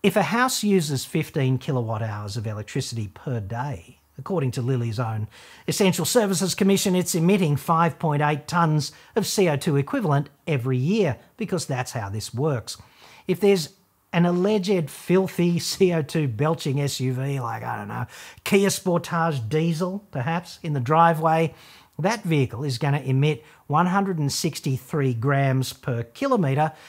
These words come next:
according to the combined cycle scientific test. And if you multiply that by the eleven thousand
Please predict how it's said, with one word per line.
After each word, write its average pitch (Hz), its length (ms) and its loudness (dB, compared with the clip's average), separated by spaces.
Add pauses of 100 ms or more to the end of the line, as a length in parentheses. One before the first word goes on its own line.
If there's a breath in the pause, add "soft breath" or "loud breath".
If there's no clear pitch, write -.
(140 loud breath)
according 202 400 2
to 165 140 0
the 151 180 0
combined 135 640 0
cycle 110 560 -4
scientific 101 720 -8
test. - 420 -6 (460 loud breath)
And 185 100 -2
if 196 80 0
you 208 100 2
multiply 214 520 2
that 139 240 0
by 135 180 0
the 143 160 2
eleven 147 400 0
thousand 120 560 -4